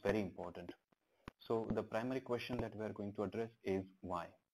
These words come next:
Let me tell you this, let me explain this with the help of an example. Consider that there is a wind farm in which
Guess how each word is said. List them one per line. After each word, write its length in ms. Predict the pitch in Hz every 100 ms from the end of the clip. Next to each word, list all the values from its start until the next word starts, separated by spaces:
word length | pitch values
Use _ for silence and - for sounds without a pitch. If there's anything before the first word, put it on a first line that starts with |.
| _ - _ _ _ _ _ _ _ _ _ 117
Let 180 | 135
me 80 | 170
tell 140 | 160 160
you 240 | 165 175 143
this, 160 | 143 143 - -
let 160 | 113
me 80 | 123
explain 480 | 113 - 123 143 135
this 160 | 90 -
with 100 | 101
the 100 | 95
help 200 | 98 110 -
of 100 | 95 -
an 140 | 101 - -
example. 460 | 87 95 92 90 85 _ _ _ _ _ - - - _ -
Consider 460 | 139 196 139 95 - - _
that 360 | 117 117 117 - _ _ _
there 160 | 104 110
is 120 | 107 101
a 80 | -
wind 320 | 92 113 135
farm 220 | - 87 95 - - _ _ _ _ _ _ _ _
in 180 | 113 120
which 340 | 143 - -